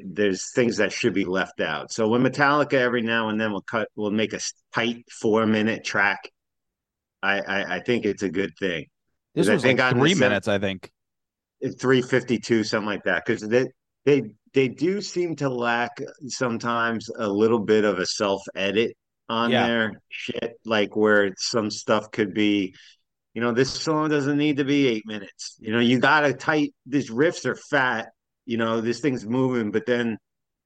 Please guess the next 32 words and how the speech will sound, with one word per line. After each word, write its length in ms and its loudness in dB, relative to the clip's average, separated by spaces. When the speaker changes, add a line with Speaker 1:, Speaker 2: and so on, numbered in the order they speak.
Speaker 1:
I 60 -4
don't 140 0
know, 200 2
like, 180 -6
it 100 -6
just 260 -4
doesn't 400 0
need 380 -2
to 80 -8
be 440 0
it 220 -14
too 160 -2
much. 320 0
You've 240 0
lost 460 2
me 140 -4
now 260 -6
at 120 -2
this 180 -2
point. 220 -4
I 120 4
almost 300 2
forgot 480 0
that 260 -2
tasty 420 -4
riff 300 -2
that 200 -4
was, 240 -4
like, 240 -2
in 120 0
the 120 -2
earlier 400 0